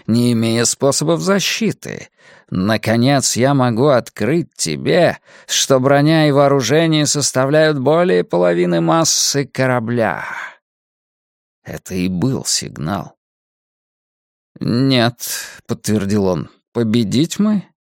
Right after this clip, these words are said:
не можем». «Значит, нам остаётся сидеть сложа руки и ждать смерти в ближайшие шестьдесят восемь минут?» Сарасти покачал головой. «Нет. Но», —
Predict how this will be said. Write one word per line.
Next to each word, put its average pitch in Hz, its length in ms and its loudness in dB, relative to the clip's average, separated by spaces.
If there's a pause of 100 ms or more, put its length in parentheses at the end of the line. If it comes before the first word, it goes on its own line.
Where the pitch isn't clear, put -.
не 165 320 0
можем». 90 500 -4 (960)
«Значит, 131 540 2
нам 143 160 4
остаётся 156 480 0
сидеть 170 360 2
сложа 175 400 2
руки 208 420 -2 (280)
и 127 100 2
ждать 156 300 2
смерти 180 460 2
в 151 100 0
ближайшие 160 800 2 (420)
шестьдесят 156 720 0
восемь 185 280 2
минут?» 202 440 2 (560)
Сарасти 82 580 -4
покачал 120 500 -2
головой. 110 640 -2 (800)
«Нет. 113 440 0 (1040)
Но», — 175 400 4